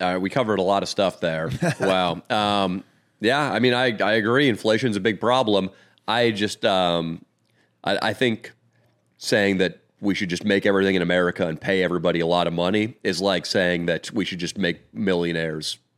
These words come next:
Speaker 1: pay two hundred fifty thousand dollars for their houses. To
Speaker 2: Well, I'm thinking we should work towards that, but I'm also saying it's like these really, really rich people, if you're going to be really, really rich and you run one of these companies,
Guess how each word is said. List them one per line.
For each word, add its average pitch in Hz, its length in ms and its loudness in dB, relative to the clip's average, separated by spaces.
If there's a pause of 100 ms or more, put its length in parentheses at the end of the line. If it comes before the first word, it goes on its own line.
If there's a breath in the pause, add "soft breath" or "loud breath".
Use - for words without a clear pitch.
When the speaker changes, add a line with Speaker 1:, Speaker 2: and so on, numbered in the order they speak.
(160)
Speaker 1:
pay 95 160 -2
two 98 200 -2
hundred 82 240 -2
fifty 85 200 -6
thousand 87 320 -4
dollars 82 320 -6
for - 100 -8
their 80 140 -4
houses. 82 420 -8
To - 100 -6
Speaker 2:
Well, 269 80 -2
I'm 254 80 -4
thinking 208 220 -2
we 151 100 -2
should 131 180 -6
work 135 240 -4
towards 123 340 -4
that, 107 200 -4
but 123 80 -4
I'm 135 120 -2
also 139 220 -2
saying 127 340 -2
it's 117 140 -6
like 117 240 -4
these 147 240 -2
really, 180 300 4
really 160 300 2
rich 135 280 -2
people, 117 320 -2
if 113 100 -6
you're 160 120 2
going 160 300 2
to 143 60 0
be 139 140 0
really, 135 260 0
really 127 220 -2
rich 120 280 -4
and 123 80 0
you 127 80 0
run 123 280 -2
one 127 120 0
of 120 40 -2
these 113 180 -4
companies, 139 600 -2